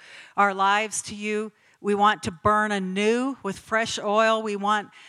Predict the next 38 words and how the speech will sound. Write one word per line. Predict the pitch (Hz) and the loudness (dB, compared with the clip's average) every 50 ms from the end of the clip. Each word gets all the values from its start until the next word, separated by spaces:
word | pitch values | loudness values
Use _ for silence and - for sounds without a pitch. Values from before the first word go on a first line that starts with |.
| - - | -20 -16
uh, | - - 185 185 - | -10 -6 -6 -6 -4
a | - 196 | -2 -4
refreshing, | 196 185 202 196 - - - - 220 233 247 247 - - 262 254 233 | -2 -2 -4 -6 -6 -10 -6 2 4 4 4 4 2 0 0 0 -2
Lord, | 226 226 226 226 220 226 220 | 0 0 2 4 4 4 4
a, | 220 196 - | 2 0 0
a | - 190 196 | 0 -2 -4
renewing | 175 185 196 202 190 180 185 214 233 247 254 254 254 254 247 247 247 - - - - - | -2 -2 -4 -4 -4 -2 0 2 4 4 4 2 2 0 -2 -2 -4 -8 -12 -20 -20 -20
for | _ - 220 214 196 | _ 2 2 2 4
the, | 190 190 190 - - | 2 0 0 -2 -4
the | 180 202 | -6 -6
next | 196 202 208 220 240 233 - - - | -4 2 2 2 2 2 -2 -6 -4
leg | 202 196 208 214 233 240 226 | 0 2 4 4 4 4 2
of | 240 | 0
the | 202 202 | 0 0
race | 185 180 196 202 214 220 240 - - | -2 0 0 0 0 0 -2 -2 -4
that | 233 208 165 | -4 -4 -2
we're | 196 196 202 | -2 0 2
all | 202 208 214 196 | 2 2 0 0
running. | 202 202 208 208 214 214 214 | -2 -2 -2 -2 -2 -4 -4
We | 214 208 | -4 -6
thank | - - 226 220 226 233 - - | -4 -2 -2 -2 -2 -2 -6 -8
you | 240 233 | -8 -8
for | - - 240 226 | -6 -6 -6 -6
your | 220 202 196 196 | -4 -2 -2 -2
waves | 185 175 185 202 214 220 226 233 240 214 202 - | -2 -2 0 2 2 2 2 0 -2 -4 -6 -8
of | 208 175 - | -8 -8 -6
glory | - 190 196 202 214 214 214 | -4 -2 0 0 2 0 0
that | 214 214 196 | -2 -2 -4
are | 185 175 | -6 -8
breaking | 165 - 196 220 226 240 233 - 240 226 214 | -4 0 0 0 0 0 -2 -6 -6 -2 2
out | 214 214 214 214 220 - - - - - - - _ | 4 4 4 4 2 0 -6 -16 -20 -20 -20 -20 _
from | - - - - 269 269 262 269 269 262 262 247 - _ _ _ _ _ _ | -18 -14 2 6 6 6 8 6 4 2 -2 -6 -10 _ _ _ _ _ _
fountain | - _ - 277 294 320 339 277 - 233 214 | -8 _ 2 4 4 4 2 -2 -4 -8 -10
places | - - - 220 208 196 190 - - 196 170 - 208 | -10 -4 -2 0 0 0 0 -2 -4 -4 -6 -2 0
like | 202 202 196 - - | 0 -2 -2 -4 -4
this, | 226 233 226 214 202 196 - - - - - - - - _ | -2 0 0 0 0 0 -2 -4 -6 -6 -10 -18 -20 -20 _
flowing | _ - - - 214 233 247 269 277 285 285 285 262 233 | _ -18 -8 -2 2 4 6 6 6 6 4 2 0 0
out | 214 202 202 202 202 208 - | 0 2 2 2 2 0 -2